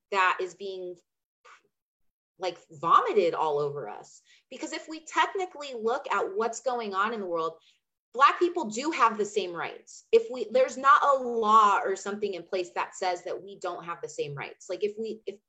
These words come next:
you know, if we, people wanna say it's the system, like, if we look at that, that is technically the same. But our experiences are what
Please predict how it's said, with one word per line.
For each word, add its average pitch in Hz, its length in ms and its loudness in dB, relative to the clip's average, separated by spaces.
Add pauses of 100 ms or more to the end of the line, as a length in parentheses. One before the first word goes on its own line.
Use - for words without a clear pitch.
(140)
you 214 140 -4
know, 185 140 -6
if 185 120 -10
we, 208 80 -10
people 220 240 -6
wanna 202 220 -4
say 196 140 -4
it's - 320 -6
the 170 80 -8
system, - 380 -12 (100)
like, 175 180 -6
if 208 160 0
we 254 120 -8
look 254 280 0
at - 180 -8
that, 202 320 2 (400)
that 233 240 6 (180)
is 220 180 -2
technically 214 920 -2 (520)
the 208 100 2
same. 208 540 -2 (560)
But 247 180 2
our 240 140 6
experiences 226 1400 0 (100)
are 202 280 0
what 196 240 -2